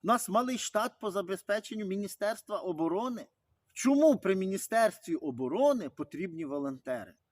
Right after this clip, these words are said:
Щоб обікрадати нас. Так само хочу зазначити,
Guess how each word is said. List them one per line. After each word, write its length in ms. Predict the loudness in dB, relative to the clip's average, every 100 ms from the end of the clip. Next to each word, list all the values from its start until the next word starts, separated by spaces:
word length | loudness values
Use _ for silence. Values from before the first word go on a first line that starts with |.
| _ -8
Щоб 260 | -2 -2
обікрадати 760 | -2 -2 0 2 4 4 2 -8
нас. 360 | -8 -14 _ 2
Так 160 | 2
само 320 | 4 0 0 -2
хочу 360 | -4 -6 -4
зазначити, 680 | -4 -2 -2 -2 -4 -8 -10